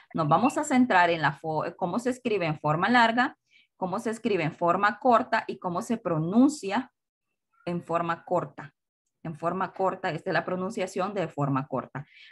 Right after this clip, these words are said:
Porque en forma larga yo digo, "I will", "you will", "he will", "she will", "it will",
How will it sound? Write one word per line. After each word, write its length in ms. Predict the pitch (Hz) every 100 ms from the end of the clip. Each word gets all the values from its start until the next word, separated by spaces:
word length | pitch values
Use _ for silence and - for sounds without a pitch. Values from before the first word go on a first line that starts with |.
| -
Porque 220 | 190 190
en 80 | 185
forma 280 | 190 208 226
larga 280 | 233 240 233
yo 100 | 220
digo, 340 | 196 175 -
"I 520 | 180 185 220 302 359 _ _ _
will", 480 | 165 202 214 127 - _ _ _ _ _ _ _ _ _ _ _ _ _
"you 560 | 190 190 220 302 440 _ _ -
will", 480 | 165 220 175 127 - _ _ _ _ _ _ _ _ _
"he 560 | _ - 262 330 466 _ -
will", 560 | 165 170 - 143 - _ _ _ _ _ _ _ _ _
"she 560 | - - 254 277 392 _
will", 540 | - 165 202 147 127 - _ _ _ _ _ _ _ _ -
"it 320 | 220 320 - - _
will", 560 | 180 185 208 139 123